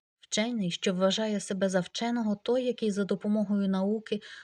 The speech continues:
руйнує славу інших, досягає лише світів, що мають кінець, і Брахма не дає йому нагород.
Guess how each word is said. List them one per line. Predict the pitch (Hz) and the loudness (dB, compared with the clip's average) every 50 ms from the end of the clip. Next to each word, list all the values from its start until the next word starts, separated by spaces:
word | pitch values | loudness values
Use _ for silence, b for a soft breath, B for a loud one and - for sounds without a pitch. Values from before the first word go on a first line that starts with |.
| B B | B B
руйнує | 254 254 254 240 226 220 220 214 214 208 | -6 -4 -4 -4 -4 -6 -8 -6 -8 -8
славу | 202 - - 220 202 196 180 190 185 - | -8 -4 -2 0 0 2 2 0 -2 0
інших, | - 202 214 240 240 - - 240 220 - | 0 2 2 2 2 2 0 0 0 0
досягає | 190 - 202 - - 208 196 196 208 208 208 202 196 | -2 -2 -2 -2 0 -2 0 2 2 2 2 0 0
лише | 196 196 185 - 202 185 | 0 0 0 -2 -2 -4
світів, | - - 196 190 185 - 214 202 175 | -4 -4 -6 -6 -4 -2 -4 -2 -2
що | - - - 196 | -4 -2 0 0
мають | 185 190 185 185 180 180 - | 0 0 0 0 0 -2 -4
кінець, | - - 202 190 180 165 151 160 165 - - - _ _ _ _ _ _ _ _ _ _ _ _ _ _ | -6 -4 -2 0 2 0 0 -2 -8 -10 -18 -20 _ _ _ _ _ _ _ _ _ _ _ _ _ _
і | - 269 | -8 -6
Брахма | 226 208 214 220 233 240 - - 202 196 | -4 -4 -6 -6 -6 -10 -8 -4 -2 0
не | 190 190 190 | 0 0 2
дає | 180 214 214 208 190 175 | 2 2 4 4 4 4
йому | 165 165 160 165 165 | 4 2 2 2 2
нагород. | 160 151 147 170 160 156 147 - - - - | 0 0 0 -2 -2 0 -2 -4 -6 -10 -20